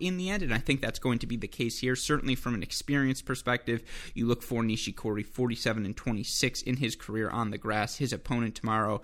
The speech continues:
Alex-, uh, Alexei Popyrin, seven and six in hi-, his career on the grass, but I just think Popyrin's got weapons. Big serve, big forehand. You know,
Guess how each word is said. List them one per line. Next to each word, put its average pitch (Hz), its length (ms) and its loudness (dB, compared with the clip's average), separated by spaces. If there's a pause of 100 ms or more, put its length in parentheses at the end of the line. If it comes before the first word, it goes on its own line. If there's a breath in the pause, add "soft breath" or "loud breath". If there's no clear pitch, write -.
(220 loud breath)
Alex-, 110 480 0
uh, 104 300 4
Alexei 110 360 0
Popyrin, 113 680 4 (220 loud breath)
seven 139 380 6
and 101 160 -2
six - 440 4
in 120 180 2
hi-, - 300 2
his 139 280 4
career 113 480 2
on 117 220 4
the 110 80 2
grass, 117 500 4
but 113 360 4 (680 loud breath)
I 165 60 8
just 208 240 2
think 226 160 4
Popyrin's 175 400 4
got 139 220 6
weapons. - 460 2 (260)
Big 165 240 10
serve, 147 500 6 (240)
big 151 240 10
forehand. 135 640 4 (520 loud breath)
You 127 120 6
know, 98 240 4